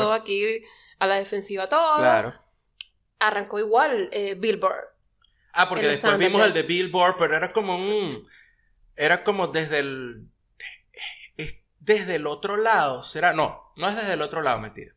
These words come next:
Speaker 2: El de Bill Burr se llama, ah, Paper Tiger.
Speaker 1: Ujú.
Speaker 2: También está en Netflix, salió esta semana. Creo que salió esta semana. Bueno, no sé. Pero es como, es como desde la misma perspectiva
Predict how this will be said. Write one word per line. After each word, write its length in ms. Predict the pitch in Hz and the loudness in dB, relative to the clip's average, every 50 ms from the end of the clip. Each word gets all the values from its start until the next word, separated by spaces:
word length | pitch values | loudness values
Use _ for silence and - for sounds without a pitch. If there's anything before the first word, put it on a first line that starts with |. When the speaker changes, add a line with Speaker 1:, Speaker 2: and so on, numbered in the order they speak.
| _ _ _ | _ _ _
Speaker 2:
El 140 | - 156 160 | -4 0 2
de 80 | 170 | 2
Bill 140 | 160 180 185 | 2 4 2
Burr 160 | 190 220 214 | 2 2 2
se 100 | 208 220 | 2 0
llama, 340 | 208 196 196 190 - - _ _ _ _ | 0 0 -2 -4 -6 -12 _ _ _ _
ah, 300 | - 165 160 156 143 143 - | 0 4 4 4 4 4 2
Paper 260 | 175 170 170 190 175 | -2 -2 -2 -2 2
Tiger. 500 | - 180 156 135 123 143 156 156 - _ _ _ - | 4 4 4 4 2 -2 -6 -6 -10 _ _ _ -10
Speaker 1:
Ujú. 460 | 277 262 226 254 240 226 220 - - - | -6 -4 -4 -4 -4 -6 -6 -10 -6 -4
Speaker 2:
También 300 | 151 143 135 131 131 135 | -2 -2 -2 -2 -4 -6
está 180 | 139 - 170 | -4 -2 -4
en 100 | 165 156 | -2 -2
Netflix, 380 | 151 135 127 - - 160 160 - | -2 -4 -4 -4 -10 -12 -6 -4
salió 260 | 151 135 123 120 120 | -2 -2 -2 -2 -6
esta 200 | 123 - - 147 | -4 -4 -2 -2
semana. 600 | - - 147 131 135 131 120 107 139 160 - _ _ _ _ _ _ _ _ _ _ _ _ _ _ _ _ _ _ _ _ _ | 0 0 0 0 0 0 0 -2 -4 -10 -12 _ _ _ _ _ _ _ _ _ _ _ _ _ _ _ _ _ _ _ _ _
Creo 200 | 113 113 110 107 | -6 -6 -6 -6
que 80 | - | -6
salió 180 | - - 151 127 | -8 -8 -8 -12
esta 140 | 113 - 165 | -14 -14 -16
semana. 320 | - - 117 107 107 - | -16 -16 -16 -16 -16 -8
Bueno, 220 | 120 - - - - - | -6 -6 -6 -6 -10 -14
no 100 | - 139 | -14 -12
sé. 120 | 127 113 - - _ _ _ _ - - - - - - - - | -12 -14 -16 -18 _ _ _ _ -18 -16 -16 -16 -16 -18 -20 -2
Pero 320 | - 165 165 160 165 165 160 | 2 4 4 4 4 2 2
es 180 | 165 170 165 | 0 -2 -2
como, 920 | - - 196 202 214 208 190 180 165 156 143 135 123 113 107 107 - _ _ _ _ _ _ _ _ _ _ _ _ _ _ _ _ _ - _ _ _ - - _ _ | -2 -4 -2 0 0 2 2 4 4 2 2 0 -2 -4 -6 -10 -16 _ _ _ _ _ _ _ _ _ _ _ _ _ _ _ _ _ -20 _ _ _ -20 -20 _ _
es 120 | - 160 156 | -10 -8 -4
como 200 | - 185 208 226 | -4 -2 0 2
desde 140 | 214 196 190 | 2 4 2
la 100 | 165 156 | 2 0
misma 280 | 156 156 160 196 208 208 | -2 -4 -6 -6 -2 0
perspectiva 960 | 214 202 202 - 175 147 - - - 190 190 175 165 175 208 233 240 - | 0 0 0 -2 -4 -6 -6 -8 -10 -10 -8 -6 -4 -4 -4 -4 -8 -14